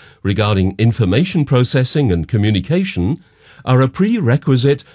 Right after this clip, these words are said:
for successful realization of a plant. In the plant control level,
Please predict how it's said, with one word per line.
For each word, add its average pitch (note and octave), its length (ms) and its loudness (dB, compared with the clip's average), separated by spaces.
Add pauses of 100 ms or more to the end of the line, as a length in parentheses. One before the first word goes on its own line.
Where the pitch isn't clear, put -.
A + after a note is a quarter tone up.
for G2+ 240 -2
successful F3 800 -4
realization G2 960 0
of F#2 140 -2
a C3 80 2
plant. D#2 600 -4 (540)
In G2 160 2
the E2 100 0
plant B2+ 440 0
control B2 440 2
level, A#2 480 0